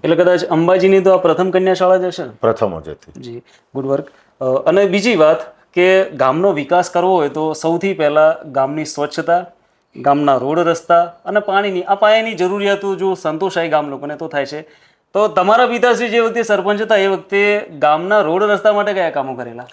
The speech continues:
Speaker 2: રોડ રસ્તા તો ઘણા બનાવ્યા હતા એમને. અ, હું વાત કરું, અ, સર્વે નંબર આઠની, તો એ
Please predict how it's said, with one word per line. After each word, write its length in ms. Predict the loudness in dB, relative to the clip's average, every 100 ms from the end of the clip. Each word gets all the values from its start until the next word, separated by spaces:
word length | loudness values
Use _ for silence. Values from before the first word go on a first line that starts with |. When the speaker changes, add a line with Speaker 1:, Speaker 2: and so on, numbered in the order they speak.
| _ _
Speaker 2:
રોડ 220 | -2 2 4
રસ્તા 300 | 2 2 0
તો 120 | 0
ઘણા 300 | -4 -2 -2
બનાવ્યા 400 | -2 -6 -6 -6
હતા 140 | -6
એમને. 340 | -8 -8 -12 -12 _ _ _ _
અ, 20 | -8
હું 440 | -6 -6 -4 0
વાત 260 | 0 0 -2
કરું, 360 | -2 0 -2 -4 -4 -4 -6
અ, 40 | -6
સર્વે 260 | -4 -2 -4
નંબર 280 | -2 0 0
આઠની, 480 | -2 -4 -14 -14 -18 _ _ _ _ -6
તો 480 | 0 4 4 2 -2
એ 380 | -4 -2 0 -2